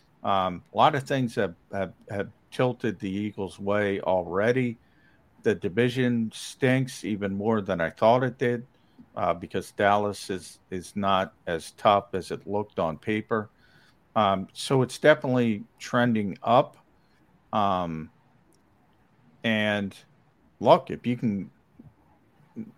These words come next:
this is the favorite, you know, Kevin Kincaid mentioned Nick Sirianni's now second for Coach of the Year. Jalen Hurts is fourth for M V P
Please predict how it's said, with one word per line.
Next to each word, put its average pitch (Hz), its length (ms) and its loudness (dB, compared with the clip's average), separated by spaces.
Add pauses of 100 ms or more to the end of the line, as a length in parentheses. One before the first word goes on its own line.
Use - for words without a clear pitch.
this 160 360 2
is - 120 -2
the 170 120 0
favorite, 131 540 4 (260)
you 107 80 -4
know, 90 260 -4 (560)
Kevin 143 320 6
Kincaid 127 640 2
mentioned 110 640 0 (140)
Nick 120 180 -2
Sirianni's 104 840 0
now 92 260 -2
second - 720 -2
for 85 100 -6
Coach 95 380 -4
of 90 60 -6
the 80 80 -8
Year. 82 340 -8 (440)
Jalen 143 440 2
Hurts 139 320 -2
is - 180 -10 (160)
fourth 139 520 0 (440)
for 87 420 -2
M 110 220 -2
V 101 160 -4
P 117 500 -4